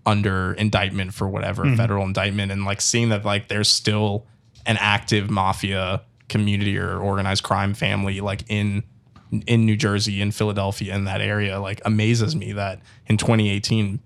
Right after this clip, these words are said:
Speaker 1: this can still occur, you know?
Speaker 2: Yeah, I, I, I say that a lot in my talks. I said, it's, you know,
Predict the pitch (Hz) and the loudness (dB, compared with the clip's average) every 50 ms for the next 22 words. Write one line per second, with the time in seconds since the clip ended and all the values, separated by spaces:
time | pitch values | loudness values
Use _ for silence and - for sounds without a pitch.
0 | _ _ - 107 101 - - 104 101 - - 107 101 95 92 92 - - - _ | _ _ -2 -2 0 0 0 0 0 0 2 2 0 0 -2 -6 -8 -10 -14 _
1 | _ - - - 101 - - 101 101 92 - 110 _ - 107 101 98 101 101 - | _ -12 -6 -6 -4 0 2 2 2 0 -4 -8 _ -4 -2 -2 0 -2 -4 -4
2 | - - - 156 160 139 113 107 127 160 - - 127 135 127 - - 135 135 - | -2 2 6 8 8 8 8 8 6 6 6 4 2 2 4 4 4 4 6 6
3 | 185 151 131 117 104 95 95 101 107 113 113 101 90 90 95 101 - - - - | 6 6 6 4 4 4 4 4 4 4 2 2 0 -2 -4 -4 -4 -4 -4 -4
4 | - - - 110 - - 104 104 101 92 - - - 120 113 107 101 101 101 101 | -6 -6 -6 -6 -4 -4 -4 -4 -4 -4 -4 -4 -4 -4 -2 -2 -2 -2 -2 -2
5 | 101 | -4